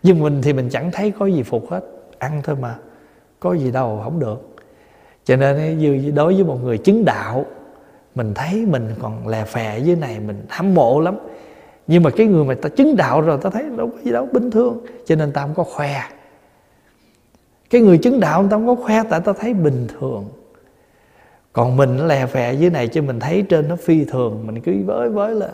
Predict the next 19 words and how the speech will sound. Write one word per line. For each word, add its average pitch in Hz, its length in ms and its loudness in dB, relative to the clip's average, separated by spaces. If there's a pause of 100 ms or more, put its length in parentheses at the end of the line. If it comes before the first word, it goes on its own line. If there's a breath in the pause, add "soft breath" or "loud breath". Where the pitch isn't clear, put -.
(640 loud breath)
Rồi 143 120 2
mình 120 140 -2
hỏi 127 260 -4
chứng 240 340 0
là 151 180 -4
làm 143 120 -8
sao, 190 460 -8 (220)
làm 160 100 -8
sao 180 300 -4
để 160 140 0
kêu 196 220 2
là 170 120 -2
chứng? 226 340 2 (300 loud breath)
Anh 135 280 0
chứng 196 260 4
để 160 80 2
anh 131 180 -6
biết. - 400 -8
Mà 117 120 -8